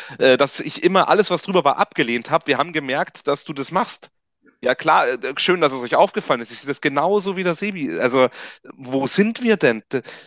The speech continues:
da schaust du dann, äh, klar, es ist München Heimspiel, aber dann kommt Iserlohn oder Schwenningen am Dienstagabend,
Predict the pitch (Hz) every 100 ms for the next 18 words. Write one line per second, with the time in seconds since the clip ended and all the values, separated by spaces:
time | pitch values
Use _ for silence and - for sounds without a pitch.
0 | _ _ - 139 - 135 180 185 175 156
1 | 160 143 143 139 - 143 139 147 - 135
2 | 160 185 139 135 170 - 156 147 139 135
3 | - 139 - 185 208 190 151 156 139 131
4 | - 156 196 175 139 127 160 185 - 143
5 | - 151 165 147 202